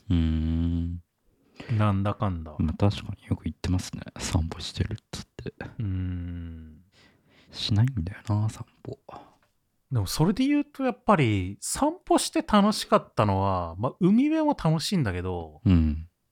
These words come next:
Speaker 2: まあ、これは完全になんかあの、環境変化というかね、いろいろと違ったからっていうのはあるけど、やっぱりサンフランシスコじゃなくてあの、パロアルトの方か、の住宅街なんだけど、
Speaker 1: うん。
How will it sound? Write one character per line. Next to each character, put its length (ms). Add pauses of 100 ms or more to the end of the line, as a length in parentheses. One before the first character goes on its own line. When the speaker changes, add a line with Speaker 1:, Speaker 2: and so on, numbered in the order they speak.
(160)
Speaker 2:
ま 140
あ、 60
こ 160
れ 80
は 100
完 280
全 240
に 200
な 100
ん 20
か 200
あ 40
の、 420
環 280
境 500
変 240
化 140
と 80
い 60
う 20
か 100
ね、 120
い 100
ろ 140
い 20
ろ 140
と 140
違 300
っ 160
た 100
か 80
ら 80
っ 40
て 80
い 20
う 20
の 60
は 60
あ 20
る 80
け 80
ど、 40
や 80
っ 20
ぱ 120
り 60
サ 220
ン 200
フ 140
ラ 100
ン 60
シ 160
ス 100
コ 100
じ 60
ゃ 40
な 60
く 60
て 60
あ 40
の、 60
パ 180
ロ 180
ア 40
ル 100
ト 120
の 80
方 120
か、 300
の 160
住 160
宅 220
街 160
な 80
ん 60
だ 100
け 80
ど、 260 (260)
Speaker 1:
う 40
ん。 260